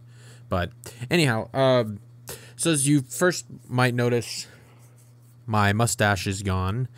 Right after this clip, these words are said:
It's November first, so it's the start of Movember,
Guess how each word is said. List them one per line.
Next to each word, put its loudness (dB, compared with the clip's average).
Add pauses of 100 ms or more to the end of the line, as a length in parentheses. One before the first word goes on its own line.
(280)
It's -4
November 0
first, -2
so -2 (360)
it's -8
the -6
start -2
of -6
Movember, -2